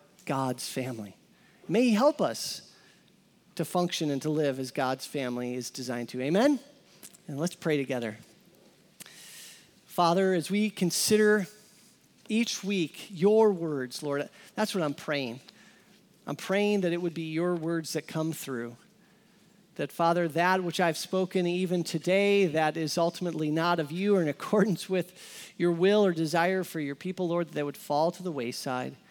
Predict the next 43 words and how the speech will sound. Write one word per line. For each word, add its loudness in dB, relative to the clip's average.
and -6
what -2
would -6
rise 0
to -8
the -2
surface -8
is -6
a -2
clear 0
expression -6
of -6
your -4
desire -2
and -4
your -6
will -4
for -6
your -6
people. -10
We 4
thank 2
you, 2
Lord, 4
that 2
as -2
we -4
consider -2
caring -2
for -8
one 0
another 0
and -2
caring -2
for -2
our 2
leaders -2
within -6
the 0
life -2
of -10
the -8
church, -8